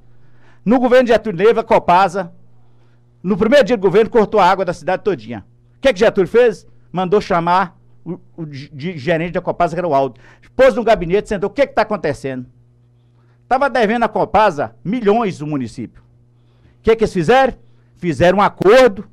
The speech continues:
de doar, ve-, trocar aquele lote lá, que é o parque de obra, e Getúlio pegou um milhão e tanto de volta ainda. E a população não sabe disso. Eu tô te falando uma coisa que eu sei. Então, a Copasa, ela tem que ser tratada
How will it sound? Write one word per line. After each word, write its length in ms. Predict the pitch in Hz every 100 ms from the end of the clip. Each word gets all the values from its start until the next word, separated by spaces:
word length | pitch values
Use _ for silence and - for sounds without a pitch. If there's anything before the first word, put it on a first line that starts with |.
| _ _ _ -
de 160 | 131
doar, 640 | 143 202 233 202 208 180 -
ve-, 300 | 131 220 147 143
trocar 400 | 202 202 - 190
aquele 280 | 180 190 170
lote 380 | 156 170 165 -
lá, 280 | 139 123 - _ 151 151
que 100 | 156
é 60 | 139
o 240 | 139 120 -
parque 220 | 156 143
de 100 | 123
obra, 460 | 135 180 226 240 - _ _ _
e 160 | 185 208
Getúlio 380 | 185 214 214 175
pegou 240 | 185 202
um 40 |
milhão 280 | 247 202 226
e 40 | 202
tanto 180 | 190
de 60 | 156
volta 300 | 135 165 151
ainda. 300 | 139 113 - - _ _ _ _
E 40 | 180
a 80 |
população 420 | 190 190 190 160 214
não 120 | 185
sabe 340 | 196 165 123
disso. 340 | 156 - - _ _ _ _
Eu 80 | 151
tô 120 | 185
te 80 | -
falando 240 | 165 196
uma 100 | 165
coisa 240 | - 190
que 60 | 175
eu 60 | 151
sei. 360 | - 180 143 - _ _
Então, 260 | 208 208 -
a 80 | 147
Copasa, 720 | - 214 - 214 220 127 110 - - - _
ela 280 | 170 190 175
tem 220 | - 190
que 80 | -
ser 220 | - 160
tratada 760 | - 151 117 175 185 139 101